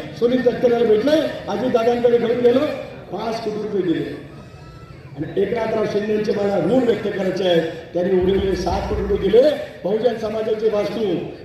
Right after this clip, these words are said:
या देशाच्या आर्थिक राजधानीमध्ये, या राज्याच्या राजधानीमध्ये त्या ठिकाणी उभी राहिली. हे सारे श्रेय महायुतीला जात आहे. आनंद गीते, तुम्हाला कमलचा सुद्धा त्याचा गणित अधिकार नाही.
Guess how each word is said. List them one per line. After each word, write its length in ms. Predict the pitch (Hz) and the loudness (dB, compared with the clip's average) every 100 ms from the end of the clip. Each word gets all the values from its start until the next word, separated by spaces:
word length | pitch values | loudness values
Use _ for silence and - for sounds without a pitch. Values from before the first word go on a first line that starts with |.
| - | -2
या 200 | 240 254 | 2 4
देशाच्या 420 | 254 254 254 254 | 4 4 2 2
आर्थिक 360 | 240 254 247 247 | 0 0 2 4
राजधानीमध्ये, 880 | 247 247 247 233 240 208 - - 190 | 6 6 4 4 4 2 -2 -8 -2
या 100 | 220 | 0
राज्याच्या 480 | 208 220 240 240 226 | 0 2 2 4 2
राजधानीमध्ये 560 | 220 226 226 226 233 | 2 0 0 0 0
त्या 120 | 233 | 0
ठिकाणी 260 | 214 214 208 | 0 -2 -4
उभी 180 | 202 220 | -2 0
राहिली. 300 | 208 226 294 277 - - | 0 2 2 0 -4 -6
हे 140 | 175 190 | -4 -2
सारे 360 | 165 190 208 | -2 0 0
श्रेय 300 | - 202 214 165 85 - 147 | 0 0 2 2 -2 -8 -4
महायुतीला 540 | 175 214 196 220 214 | -2 2 0 4 4
जात 220 | 208 196 214 | 4 2 2
आहे. 140 | 208 | 2
आनंद 340 | 180 208 196 196 | 0 -2 -2 -2
गीते, 380 | 190 240 269 254 - - | 2 4 4 4 -2 -6
तुम्हाला 240 | 190 208 190 | -2 0 0
कमलचा 520 | - 269 262 - - | 2 4 6 4 2
सुद्धा 180 | 240 233 | 2 4
त्याचा 260 | 233 233 | 4 2
गणित 300 | 220 220 233 | 0 -2 0
अधिकार 360 | 208 220 220 220 | 0 0 0 0
नाही. 260 | 220 196 | 0 -2